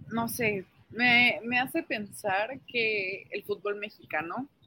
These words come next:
eh, y en sí como que la cultura del deporte en México ha sido como que muy limitada a que pueda ejercer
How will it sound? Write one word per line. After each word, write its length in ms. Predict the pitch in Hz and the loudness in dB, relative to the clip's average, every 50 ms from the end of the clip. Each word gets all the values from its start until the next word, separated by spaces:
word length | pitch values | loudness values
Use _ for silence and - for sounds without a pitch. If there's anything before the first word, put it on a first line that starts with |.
| _ _ _ _ _ _ _ _ _ _ _ _ - - - _ _ _ _ _ _ _ _ - | _ _ _ _ _ _ _ _ _ _ _ _ -20 -20 -20 _ _ _ _ _ _ _ _ -6
eh, 600 | - 185 185 185 185 175 170 165 151 156 160 143 - _ _ _ _ _ - - _ _ _ _ _ _ _ - | -2 0 2 2 2 0 0 -4 -6 -8 -12 -12 -14 _ _ _ _ _ -20 -20 _ _ _ _ _ _ _ -4
y 180 | 233 226 226 | 0 2 2
en 320 | 220 226 220 220 214 220 220 | 4 2 2 0 -2 -4 -6
sí 380 | - - - - - 240 233 - | -6 -8 -8 -6 -4 -4 -4 -4
como 220 | - 285 277 269 247 | -2 0 0 0 0
que 100 | - 254 | 0 0
la 200 | 226 185 180 - | 0 -2 -2 -2
cultura 640 | 185 175 180 175 - _ - 190 202 202 226 247 | -4 -6 -6 -6 -10 _ -4 -2 2 2 2 2
del 180 | 254 240 220 185 | 2 0 -2 0
deporte 460 | 175 165 160 - - 170 190 - 208 | -2 -2 -2 -2 -8 -10 -6 -4 -4
en 160 | 214 214 214 | -4 -4 -4
México 720 | 208 208 226 214 - 226 - - 247 247 269 294 294 - - _ | -6 -6 -6 -8 -10 -16 -12 -6 -4 -2 -2 -2 -4 -6 -8 _
ha 140 | - - 208 | -4 -4 -4
sido 760 | - - - 220 214 190 208 214 214 220 214 214 220 233 - - _ _ _ _ _ _ _ _ _ - | -4 -8 -8 -6 -2 0 2 2 2 2 2 0 0 -2 -4 -10 _ _ _ _ _ _ _ _ _ -8
como 200 | 233 220 214 208 | -6 -4 -4 -4
que 160 | - - 208 | 0 0 2
muy 520 | 202 202 202 208 214 220 240 247 262 269 269 | 2 2 2 0 0 2 2 2 2 2 2
limitada 1080 | 277 277 311 311 302 233 180 - - - - - 175 202 240 269 311 339 381 415 440 - _ _ _ _ _ _ _ _ _ _ _ _ _ _ _ _ _ _ _ _ _ _ - | 2 2 2 2 0 0 -2 -4 -8 -8 -4 0 2 2 2 2 2 0 0 -2 -4 -8 _ _ _ _ _ _ _ _ _ _ _ _ _ _ _ _ _ _ _ _ _ _ -4
a 140 | 208 208 - | -4 -4 -2
que 160 | - 196 190 - _ _ - | -2 -6 -6 -6 _ _ -4
pueda 880 | 214 226 220 220 220 208 196 220 226 220 220 220 220 226 226 226 - - _ _ _ _ - _ _ _ _ _ _ _ _ - | 2 4 4 4 4 2 2 0 0 2 2 2 0 -2 -4 -6 -8 -12 _ _ _ _ -20 _ _ _ _ _ _ _ _ -2
ejercer 1120 | - 214 - - - 202 185 180 190 196 - - - - 208 202 202 208 214 220 226 - | -2 -2 -2 -2 -6 -6 -4 -4 -6 -8 -12 -12 -8 -4 0 2 4 4 4 2 0 -2